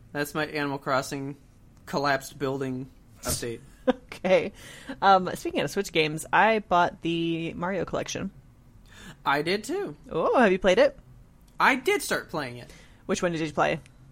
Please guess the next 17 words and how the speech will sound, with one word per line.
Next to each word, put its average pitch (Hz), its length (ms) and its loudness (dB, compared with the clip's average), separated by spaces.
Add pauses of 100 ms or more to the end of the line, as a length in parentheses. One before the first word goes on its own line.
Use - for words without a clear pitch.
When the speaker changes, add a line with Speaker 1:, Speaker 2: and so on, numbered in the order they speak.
Speaker 1:
Oh, 147 180 2
I'm 156 120 -2
starting 269 320 -4
with 247 80 -6
sixty-four. 185 640 -6
Duh. 147 220 -2
Speaker 2:
Hell 165 180 4
yes. - 440 0 (180)
<laughs> - 160 -18
Absolutely. 165 760 -4 (480)
Yeah, 175 400 4
um, 175 400 -2
we 190 180 0
opened 185 240 0
it 160 140 -2
up 160 180 0 (140)
and 156 360 -6